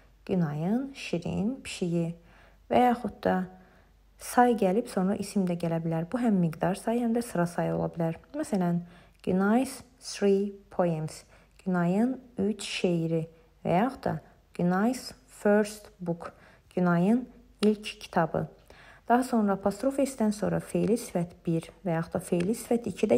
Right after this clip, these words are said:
gəlib, isim gələ bilər. Feili sifət bir dediyimiz I N G-li feil, məsələn, dancing, rəqs edən deməkdir.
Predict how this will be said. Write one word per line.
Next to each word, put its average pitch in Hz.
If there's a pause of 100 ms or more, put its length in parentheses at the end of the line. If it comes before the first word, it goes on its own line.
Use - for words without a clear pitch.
gəlib, 170 (340)
isim 226
gələ 170
bilər. 160 (500)
Feili 254
sifət 254 (100)
bir 220
dediyimiz 170 (580)
I 202
N 196
G-li 196 (100)
feil, 165 (260)
məsələn, 170 (300)
dancing, 160 (720)
rəqs 190
edən 156
deməkdir. 214